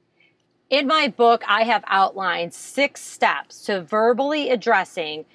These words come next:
a performance or behavior issue with an employee. And I'm gonna go over them for you today before we get into acting lessons. These should also be communicated in writing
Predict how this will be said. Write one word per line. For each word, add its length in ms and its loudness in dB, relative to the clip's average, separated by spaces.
a 140 -2
performance 880 0
or 100 0
behavior 540 -4
issue 500 -2
with 160 -4
an 100 -6
employee. 600 -10
And 100 -14
I'm 100 -12
gonna 180 -4
go 260 0
over 200 -2
them 120 -8
for 240 -2
you 140 -4
today 520 -2
before 440 -2
we 100 -2
get 160 -4
into 320 -8
acting 320 -10
lessons. 560 -18
These 200 2
should 220 0
also 560 4
be 120 -2
communicated 880 0
in 240 0
writing 880 2